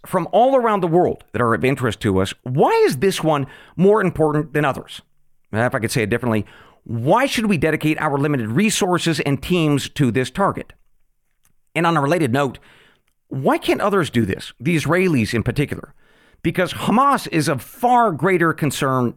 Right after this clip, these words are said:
to them than us. So we should probably consider that, asking the Israelis what they're up to on this. But the point is, ladies and gentlemen, we've got to prioritize our target sets and those limited resources. Second, Bob, what I'll tell you is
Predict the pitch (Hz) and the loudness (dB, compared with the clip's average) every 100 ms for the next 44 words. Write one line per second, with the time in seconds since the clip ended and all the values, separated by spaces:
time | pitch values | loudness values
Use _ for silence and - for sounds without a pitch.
0 | - 127 143 120 113 113 - - - _ | -4 -2 0 0 0 -2 -6 -18 -20 _
1 | _ _ - 139 147 160 - - 302 359 | _ _ -4 0 0 -2 -4 -2 0 2
2 | 294 233 - 175 - 160 120 - - - | 2 2 2 -2 0 -2 -2 -4 -8 -20
3 | _ - 127 - 120 120 110 135 127 120 | _ -6 -4 -2 0 0 0 0 2 0
4 | 113 131 143 156 147 135 113 101 - - | 0 -2 0 -2 0 0 0 -2 -6 -14
5 | _ _ _ _ _ _ - 175 285 294 | _ _ _ _ _ _ -6 0 2 2
6 | 202 156 - 156 175 135 110 139 127 - | 2 -2 -4 0 0 0 0 0 0 -4
7 | - 143 196 190 180 175 175 175 180 175 | -4 -2 0 -2 -4 0 2 2 2 0
8 | 156 139 131 131 127 - 147 143 120 - | 0 -2 -2 -2 -2 -2 -2 -2 -2 -2
9 | 110 - 107 107 101 110 120 104 120 139 | -4 -2 0 0 0 -2 -2 0 0 0
10 | - - - - _ _ _ _ _ - | -2 -4 -8 -20 _ _ _ _ _ -20
11 | _ _ _ _ _ _ - 226 208 170 | _ _ _ _ _ _ -4 -2 0 0
12 | 180 175 170 147 190 190 175 160 139 131 | 0 2 0 0 0 2 2 2 2 0
13 | 120 | -4